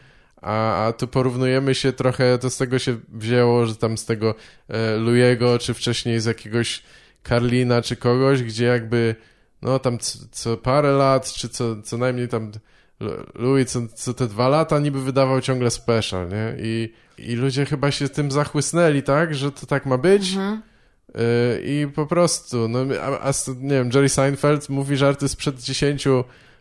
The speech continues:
Speaker 1: czy piętnastu
Speaker 2: Mhm.
Speaker 1: lat czasami, no, on mało wydaje rzeczy nagranych z kolei, ale jestem pewien, że przychodzą ci ludzie tam na jego koncerty, w-, w-, bo to rzeczywiście są właśnie koncerty w jakimś Vegas czy coś i on gada te starocie i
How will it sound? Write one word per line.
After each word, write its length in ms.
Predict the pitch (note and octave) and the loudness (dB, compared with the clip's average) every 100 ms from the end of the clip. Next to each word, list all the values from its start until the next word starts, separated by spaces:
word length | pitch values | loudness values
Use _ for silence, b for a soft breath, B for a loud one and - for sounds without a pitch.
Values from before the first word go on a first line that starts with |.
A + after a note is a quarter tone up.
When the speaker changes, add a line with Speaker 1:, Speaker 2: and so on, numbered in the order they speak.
| b | b
Speaker 1:
czy 160 | - | -6
piętnastu 380 | - C#3+ C#3+ F3+ | 0 2 4 4
Speaker 2:
Mhm. 80 | D#3+ | 4
Speaker 1:
lat 180 | E3+ - | 4 2
czasami, 380 | B2+ B2 A2 A#2 | 0 0 0 0
no, 120 | B2 | 0
on 100 | B2+ | 2
mało 320 | C3+ C#3 C3+ | 4 4 4
wydaje 440 | B2 B2 C#3 C3 | 0 0 2 4
rzeczy 260 | A#2+ A#2+ - | 2 -2 -4
nagranych 520 | A#2 A#2 B2+ A#2 G#2 | -2 0 0 0 -2
z 100 | - | -6
kolei, 320 | - F#2+ F2+ - b b b | -8 -6 -6 -8 b b b
ale 220 | G#2+ A#2+ | 0 2
jestem 220 | B2+ C3+ | 2 0
pewien, 320 | B2 D3 C3+ B2 | 0 2 2 2
że 240 | B2 A#2+ | 4 2
przychodzą 460 | A2+ A#2+ B2+ A#2+ A#2+ | 2 0 2 2 0
ci 140 | - | 0
ludzie 280 | A#2+ A#2 A#2 | 0 0 0
tam 420 | A2 A2+ A2+ A2 | 0 0 -4 -2
na 100 | A#2 | -2
jego 180 | A2+ A2+ | -2 -4
koncerty, 600 | A#2+ A2 A#2+ A2+ A#2 A2+ | -4 -2 -2 -2 -4 -4
w-, 140 | A2 - b b b b | -6 -14 b b b b
w-, 200 | G#2+ G#2 | -12 -10
bo 160 | - G#2+ | -12 -10
to 140 | - | -6
rzeczywiście 360 | G#2+ - A2+ G#2 | -6 -4 -4 -4
są 300 | - A2 G#2+ | 0 -2 -2
właśnie 360 | - A2 - G#2+ | -6 -6 -4 -2
koncerty 440 | A2+ - G#2+ G2+ | -2 0 0 0
w 20 | |
jakimś 280 | G2 - G2+ | -2 -2 -2
Vegas 420 | G2+ G#2+ A2 A2 | 2 2 2 0
czy 100 | - | -2
coś 320 | - A#2 A#2 | -2 0 0
i 40 | B2+ | -2
on 120 | C#3 | 0
gada 260 | D3+ D3+ C#3+ | 2 4 2
te 140 | B2+ | 0
starocie 720 | - A2+ G#2+ A#2 - C3 B2+ | -2 0 2 2 0 0 2
i 200 | B2 A#2 | 0 -2